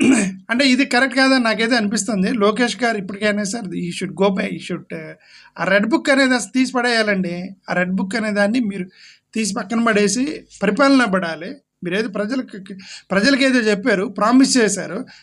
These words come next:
ఆ ప్రజలకు మీరు ఏం చేయాలి? మీరు సూపర్ సిక్స్ అన్నారు, అది ఇంప్లిమెంట్ చేయండి. ప్ర-, I mean, ప్రజలకు మంచి చేయటం ఎట్లా? నెక్స్ట్ మళ్ళీ ఓట్లు అడగటం వల్ల వీటిని వదిలేసి, వీటిని వదిలేసి,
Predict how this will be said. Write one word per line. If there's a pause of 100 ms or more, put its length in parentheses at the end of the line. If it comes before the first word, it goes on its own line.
(140)
ఆ
ప్రజలకు
మీరు
ఏం
చేయాలి?
మీరు
సూపర్
సిక్స్
అన్నారు,
అది
ఇంప్లిమెంట్
చేయండి. (400)
ప్ర-,
I
mean,
ప్రజలకు
మంచి
చేయటం
ఎట్లా?
నెక్స్ట్
మళ్ళీ
ఓట్లు
అడగటం
వల్ల
వీటిని
వదిలేసి, (800)
వీటిని
వదిలేసి,